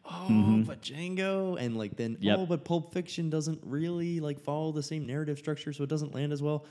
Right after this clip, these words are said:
Speaker 1: But I just
Speaker 2: Yeah.
Speaker 1: rewatched it with Lucas, and I'm like,
Speaker 2: Mm-hmm.
Speaker 1: "Oh, damn, this movie's so good. How can I not put, you know, how can I not think of Pulp Fiction in the same way that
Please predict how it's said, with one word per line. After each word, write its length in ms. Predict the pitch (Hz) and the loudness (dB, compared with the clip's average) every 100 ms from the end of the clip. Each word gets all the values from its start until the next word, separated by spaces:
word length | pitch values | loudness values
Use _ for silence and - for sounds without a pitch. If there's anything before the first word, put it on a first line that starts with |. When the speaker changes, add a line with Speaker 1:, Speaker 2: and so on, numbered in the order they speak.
| - | -8
Speaker 1:
But 100 | - | -2
I 80 | 147 | 0
just 320 | 147 170 165 | 0 -2 0
Speaker 2:
Yeah. 160 | - 85 | 4 4
Speaker 1:
rewatched 280 | 101 113 - | 4 0 0
it 120 | 139 | 0
with 160 | 104 - | 0 0
Lucas, 540 | 104 107 139 143 - _ _ _ _ _ | 0 2 0 0 -6 _ _ _ _ _
and 140 | - 135 | 0 2
I'm 80 | 135 | 4
like, 180 | 120 113 | 6 6
Speaker 2:
Mm-hmm. 200 | 113 113 - | 6 4 2
Speaker 1:
"Oh, 520 | 123 110 92 90 85 - _ - | 4 4 4 0 -4 -10 _ -8
damn, 360 | 101 98 87 | -4 -4 -2
this 200 | 90 85 | -4 -4
movie's 340 | 90 87 82 80 | -2 -2 -4 -6
so 260 | 87 90 80 | -4 -6 -6
good. 360 | 87 85 80 78 | -4 -2 -2 -6
How 160 | 85 98 | -6 -6
can 160 | 90 | -6
I 100 | 82 | -8
not 380 | 82 82 87 82 _ _ _ _ _ _ _ | -6 -6 -8 -10 _ _ _ _ _ _ _
put, 220 | - 98 - - | -4 -4 -6 -8
you 140 | 107 | -8
know, 80 | 80 | -6
how 180 | - 156 | -4 -2
can 120 | 156 | -2
I 60 | 117 | -2
not 380 | 113 113 110 | -4 -4 -4
think 180 | - 117 | -4 -2
of 120 | 113 | -4
Pulp 240 | - 104 - | -4 -4 -2
Fiction 320 | 98 - 92 | -6 -4 -4
in 80 | 90 | -2
the 80 | 90 | -2
same 240 | 92 90 | -2 -2
way 160 | 90 87 | -2 0
that 280 | 85 80 | -2 -4